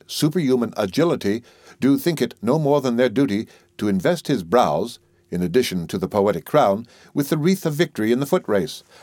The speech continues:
a wreath which it is evident he must obtain at the celebration of the next Olympiad, and which, therefore, they now give him in advance.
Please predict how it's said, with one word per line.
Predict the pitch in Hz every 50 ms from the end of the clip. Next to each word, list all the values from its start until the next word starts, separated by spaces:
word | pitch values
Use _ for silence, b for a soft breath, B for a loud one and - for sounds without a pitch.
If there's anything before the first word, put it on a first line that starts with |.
| B
a | B 113
wreath | 117 131 139 127 - - _ B B B B B
which | B 110 101 - -
it | - 104 104
is | 135 127 92 76
evident | - 127 113 107 101 98 92 -
he | - - 110 101
must | 95 101 143 147 - -
obtain | 117 101 90 92 - 143 147 139 110 101
at | - - 107
the | - 113
celebration | 104 - - 160 123 101 101 120 113 98 - 107
of | 107 92
the | 107 104
next | 110 143 147 - - - - -
Olympiad, | 139 131 135 117 95 95 92 85 76 73 73 B B B B
and | B 117 110
which, | 113 104 - -
therefore, | - 131 165 151 - - 95 98 131 139 b b b b b b
they | - 135
now | 139 151 147 143
give | 135 127 160 156 113
him | 117 117 107 107 92
in | 110 110
advance. | 104 98 82 82 117 107 82 64 - - - - - -